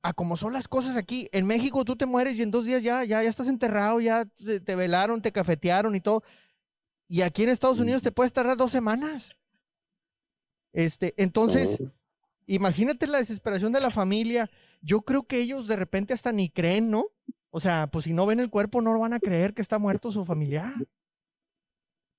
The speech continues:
Speaker 2: O sea, de-, de-, mira, de-, deja tú, digamos,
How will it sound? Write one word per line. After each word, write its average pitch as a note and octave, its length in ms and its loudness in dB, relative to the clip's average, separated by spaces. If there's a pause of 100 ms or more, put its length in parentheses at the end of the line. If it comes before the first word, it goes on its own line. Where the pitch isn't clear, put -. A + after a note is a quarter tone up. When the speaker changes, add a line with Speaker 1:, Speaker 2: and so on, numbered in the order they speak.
(280)
Speaker 2:
O A2 200 0
sea, A#2 520 0 (120)
de-, A#2+ 260 0
de-, B2 160 -2
mira, D#3 360 0
de-, C3 180 0
deja C#3 280 -2
tú, F3 480 -2 (180)
digamos, C#3+ 500 0